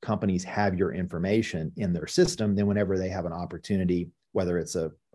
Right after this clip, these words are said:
a contract or interim role, consulting role, or a permanent position with one of their clients,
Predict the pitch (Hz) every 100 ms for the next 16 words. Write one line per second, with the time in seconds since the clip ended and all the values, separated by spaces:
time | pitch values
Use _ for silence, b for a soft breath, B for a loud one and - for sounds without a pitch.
0 | - 82 - 107 101 104 98 - - 101
1 | 101 95 92 92 92 90 85 98 95 101
2 | 98 95 92 - 113 117 117 117 - 92
3 | - - 143 95 - 90 82 82 90 87
4 | 87 87 80 - 123 110 90 -